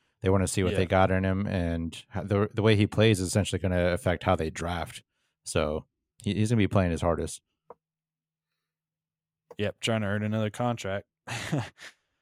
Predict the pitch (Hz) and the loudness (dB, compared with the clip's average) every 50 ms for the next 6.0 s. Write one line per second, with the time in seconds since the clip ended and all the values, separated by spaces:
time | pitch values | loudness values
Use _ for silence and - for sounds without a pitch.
0 | _ _ _ - 92 92 - - 98 90 90 95 120 127 123 120 120 117 113 - | _ _ _ -4 -4 -2 0 0 0 2 4 4 6 6 6 6 4 2 2 2
1 | 95 110 113 101 92 92 90 - 92 90 90 85 - 90 87 82 - 95 87 90 | 4 4 4 4 4 2 2 0 -2 -4 -4 -2 0 0 0 0 -2 -4 -2 -2
2 | 92 90 98 104 - - 151 - - - - - _ _ - 107 104 101 95 98 | -2 -2 0 0 0 0 -2 -4 -6 -10 -10 -10 _ _ -8 -8 -6 -6 -6 -8
3 | 95 90 85 98 101 98 101 98 - 104 95 92 95 95 92 92 _ _ 87 - | -10 -10 -8 -6 -6 -6 -6 -6 -8 -10 -8 -8 -8 -10 -12 -14 _ _ -20 -20
4 | _ _ - - - - - _ _ _ _ _ _ _ _ _ _ _ _ _ | _ _ -20 -20 -20 -20 -20 _ _ _ _ _ _ _ _ _ _ _ _ _
5 | _ _ _ _ _ _ _ - 117 117 117 117 117 117 117 117 113 110 101 | _ _ _ _ _ _ _ -4 -2 2 2 4 4 2 2 0 -2 -6 -12